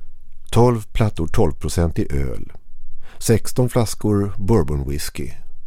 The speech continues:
Obscena mängder likör med smak av hallon och lakrits. Vi roas och skäms över varandra och skiljs åt under tystnad. Vi vet vad vi är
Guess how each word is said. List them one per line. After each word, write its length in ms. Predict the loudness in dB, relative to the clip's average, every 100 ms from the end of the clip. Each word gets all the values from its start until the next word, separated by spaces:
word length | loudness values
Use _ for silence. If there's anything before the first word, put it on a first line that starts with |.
| -8 -8 -8
Obscena 760 | -2 0 2 2 2 2 2
mängder 340 | 2 2 2 0
likör 640 | -2 -2 0 2 2 0
med 200 | 0 0
smak 540 | 0 0 2 0 -2 0
av 100 | 2
hallon 480 | 2 0 0 0
och 80 | 0
lakrits. 720 | 0 0 -2 -6 -8 -8 -8 -6 -6 -4 -4 -4 -4 -6 -6 -4
Vi 160 | 0 2
roas 600 | 2 0 -4 -4 -4 -4
och 200 | -4 -4 -8
skäms 540 | -6 0 2 2 -2 -2
över 180 | 0 0
varandra 540 | 0 0 -2 -2 -4
och 140 | -4 -4 -6 -2
skiljs 400 | 2 2 2 0
åt 260 | -2 0
under 140 | 0 0
tystnad. 580 | -2 -4 -6 -6 -6 -6 -4 -4 -4 -4 -4 -4 -4 -4 -6 -6 -8 -6
Vi 140 | 0 4
vet 300 | 4 4 2
vad 100 | 2
vi 280 | 0 0
är 120 | -2